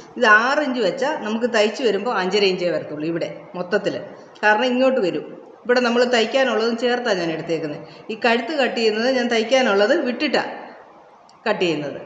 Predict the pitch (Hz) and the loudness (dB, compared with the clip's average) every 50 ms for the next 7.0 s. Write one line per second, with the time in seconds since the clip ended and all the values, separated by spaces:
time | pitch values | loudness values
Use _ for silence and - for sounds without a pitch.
0 | - - - 202 220 214 202 175 151 135 131 120 - - - - - - - - | -16 -14 -8 -8 -6 -4 -4 -4 -4 -4 -6 -8 -12 -14 -16 -18 -20 -20 -20 -20
1 | - - - - - - - - - - 190 190 190 175 156 160 254 392 - - | -20 -20 -20 -20 -20 -20 -20 -20 -16 -12 -10 -6 -6 -6 -6 -6 -6 -8 -8 -10
2 | - - - - - - 214 208 240 254 233 185 175 175 175 - - 175 - 202 | -14 -16 -18 -18 -16 -12 -8 -4 -2 -2 -2 -2 -2 -4 -6 -6 -8 -6 -2 -2
3 | 214 247 339 339 285 254 233 214 190 185 147 131 - 123 120 - - - - - | -2 0 -2 -2 -2 -2 -2 -2 -2 -4 -6 -6 -8 -10 -12 -14 -16 -18 -20 -20
4 | - - - - - _ - - - - - - - - _ _ _ - - - | -20 -20 -20 -20 -20 _ -20 -20 -20 -20 -20 -20 -20 -20 _ _ _ -20 -20 -20
5 | - - - - - - - - - - - - - - - _ - - - - | -20 -20 -20 -20 -20 -20 -20 -20 -20 -20 -20 -20 -20 -20 -20 _ -20 -20 -20 -20
6 | - - - - - 226 165 151 160 156 127 165 214 240 240 202 170 147 180 | -20 -20 -20 -20 -14 -12 -10 -10 -10 -8 -6 -4 -2 0 0 0 0 -2 -2